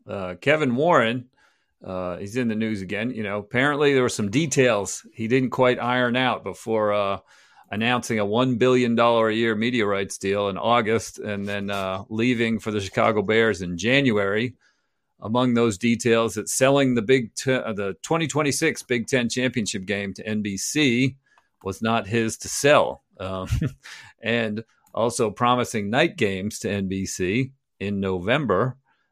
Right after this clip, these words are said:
uh, the primetime slot, which is, uh, something Big Ten schools have traditionally not done. Um, as a result, new commissioner Tony Petitti, who came in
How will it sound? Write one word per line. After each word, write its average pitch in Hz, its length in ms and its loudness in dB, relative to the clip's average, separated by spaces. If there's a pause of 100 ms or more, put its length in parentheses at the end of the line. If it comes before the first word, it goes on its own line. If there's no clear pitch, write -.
(120)
uh, 87 180 -6
the 85 120 -8
primetime 104 680 -2
slot, 90 480 -2 (120)
which - 280 -10
is, 92 320 -6
uh, 90 320 -2
something 98 560 -6 (280)
Big 113 180 -4
Ten 113 180 -2
schools 101 640 -4
have 92 200 -8
traditionally 98 760 -4
not 95 320 -4
done. 120 320 0 (500)
Um, 87 560 -6 (140)
as 92 180 -10
a 92 60 -8
result, 104 400 4
new 135 160 2
commissioner 113 500 0
Tony 113 320 -2
Petitti, 117 480 0
who 92 260 -8 (320)
came 113 240 0
in 117 280 0